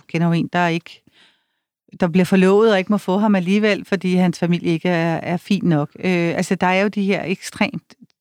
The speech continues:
øh, gammeldags mønstre, som alligevel styrer en biokemiker, der <laughs> selv har åbnet sin egen butik, ikke? Altså, det er jo, øh, det, det, det er jo sådan, det er, og jeg kan ikke gennemskue det, så jeg tænkte, den bedste måde, jeg kan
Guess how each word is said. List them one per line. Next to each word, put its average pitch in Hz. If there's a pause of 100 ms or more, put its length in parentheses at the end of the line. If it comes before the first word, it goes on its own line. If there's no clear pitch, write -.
øh, 170
gammeldags 160
mønstre, 165 (420)
som 185
alligevel 170
styrer 160
en 143 (140)
biokemiker, 165
der 160 (180)
<laughs> 214
selv 190
har 202
åbnet 170
sin 180
egen 170
butik, 180
ikke? 285
Altså, 185
det 208
er 208
jo, 202 (480)
øh, 202
det, 180
det, 196
det -
er 220
jo 202
sådan, 220
det 196
er, 147
og 190
jeg 214
kan 214
ikke 208
gennemskue 170
det, 180
så -
jeg 185
tænkte, 190
den 190
bedste 202
måde, 170
jeg 165
kan 160